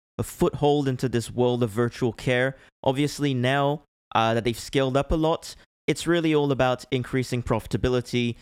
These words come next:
increasing margins, et cetera. But, uh, yeah, highly recurring revenue, which is something we like. Now, the second operating segment is BetterHelp. Again, if you are an American,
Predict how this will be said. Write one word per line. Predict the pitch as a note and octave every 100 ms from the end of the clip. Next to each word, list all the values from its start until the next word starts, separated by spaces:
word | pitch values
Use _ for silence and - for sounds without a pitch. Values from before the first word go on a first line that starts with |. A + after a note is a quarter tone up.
| - _
increasing | A#2 - B2+ A#2 A2
margins, | A2 A#2+ A2+ A#2+ A#2 G#2+
et | -
cetera. | G#2+ - A2 F#2+ - - -
But, | A#2+ A#2 -
uh, | B2+
yeah, | B2 D#3 A#2+
highly | - D#3 E3+ E3+
recurring | D3+ - D3 C3 C3 C3+ - _ _
revenue, | B2+ B2+ C3+ C3+ C#3+
which | B2+ A#2+ A#2+
is | G#2
something | A#2 A#2 A2
we | G#2+
like. | G2 F2+ - - _
Now, | A#2+
the | C#3+
second | - A3 G#3
operating | F3+ F3+ D#3+ D3+
segment | B2+ D3+ C3+ D3+ D3+ -
is | C3 G#2+ F2 -
BetterHelp. | C3+ D#3 C3 A#2+ F2+ - - - _ _ _ _ _ _ -
Again, | D3 D#3+ D#3
if | C#3
you | D3+
are | D3
an | C#3
American, | C3+ D3 C#3 D3+ D3+